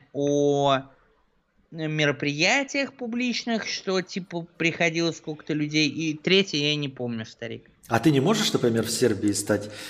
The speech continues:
Speaker 2: э, под-, творческой личностью?
Speaker 1: <laughs> Не. Это, это в Сербии такого рода, ну, я могу получить такую визу, но зачем мне это? Я могу купить квартиру и получить В Н Ж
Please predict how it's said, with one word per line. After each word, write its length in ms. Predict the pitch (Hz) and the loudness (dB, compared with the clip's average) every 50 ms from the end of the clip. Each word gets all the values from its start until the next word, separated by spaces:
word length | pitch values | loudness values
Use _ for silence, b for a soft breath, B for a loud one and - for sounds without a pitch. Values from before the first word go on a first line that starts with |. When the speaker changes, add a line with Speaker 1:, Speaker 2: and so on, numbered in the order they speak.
| B B B B - | B B B B -4
Speaker 2:
э, 140 | 104 107 101 104 - - - - - - | -4 -4 -4 -6 -10 -18 -20 -20 -4 0
под-, 220 | - 127 127 - | 0 0 0 -2
творческой 600 | - 127 127 131 131 - - 107 - - 113 107 104 | 0 4 4 4 6 4 2 0 0 2 2 2 4
личностью? 560 | 104 107 101 - 107 101 - - - - 95 - - - - - | 4 2 0 -2 -2 -4 -6 -6 -8 -10 -10 -12 -16 -20 -20 -20
Speaker 1:
<laughs> 280 | _ _ _ - 127 - | _ _ _ -4 2 4
Не. 1200 | 208 202 180 160 156 147 139 135 139 143 147 143 135 127 127 123 147 139 139 139 123 113 131 127 131 156 B B B B B B _ | 4 6 6 4 4 4 2 2 2 0 0 0 -2 -2 -2 -4 -6 -6 -6 -6 -8 -8 -10 -12 -14 -18 B B B B B B _
Это, 320 | - - 208 208 202 - - | 2 4 4 4 4 0 -2
это 540 | - 196 190 180 - _ - 175 180 165 - | -2 -2 -2 -4 -8 _ -8 -6 -6 -6 -6
в 80 | - | -8
Сербии 400 | - - 202 196 190 185 190 175 | -2 0 0 0 0 0 0 0
такого 440 | 156 - 165 160 - - 175 160 165 | 2 2 0 0 0 -4 -6 -4 -2
рода, 200 | 165 165 160 - - | -2 -2 -2 -4 -4
ну, 260 | 165 190 202 190 147 | -4 -2 -2 -2 -2
я 200 | 156 165 175 170 | -2 0 0 2
могу 300 | 175 185 190 196 226 254 | 2 0 0 0 -4 -6
получить 460 | 247 220 214 202 190 - - 185 - - | -6 -4 -4 -4 -4 -6 -8 -8 -4 -2
такую 360 | 165 160 160 - 160 151 147 | -2 -2 -2 -4 -4 -4 -4
визу, 340 | 143 151 156 143 131 127 123 | -4 -4 -6 -6 -6 -6 -6
но 120 | 123 123 120 | -4 -4 -2
зачем 440 | 127 143 147 - - - 151 131 123 | 0 0 0 0 -2 -6 -4 -4 -4
мне 200 | 117 117 113 113 | -4 -4 -4 -6
это? 140 | 110 - | -6 -8
Я 220 | - 117 131 139 147 | -6 -2 0 0 2
могу 320 | 156 170 175 180 190 196 - | 2 0 0 0 -2 -4 -4
купить 320 | - 190 - 208 190 - | -4 -4 -2 -4 -4 -4
квартиру 680 | - 175 165 170 175 - - - - - 214 208 190 165 | 0 2 2 2 2 0 -6 -10 -4 -2 0 2 2 0
и 60 | 151 | 0
получить 560 | 156 - 151 151 147 139 - - 175 - - | -2 -2 -2 -2 -2 -2 -4 -4 -4 -2 0
В 40 | 156 | 2
Н 240 | 147 147 147 147 143 | 2 2 2 0 0
Ж 260 | 135 135 127 110 | 0 0 0 0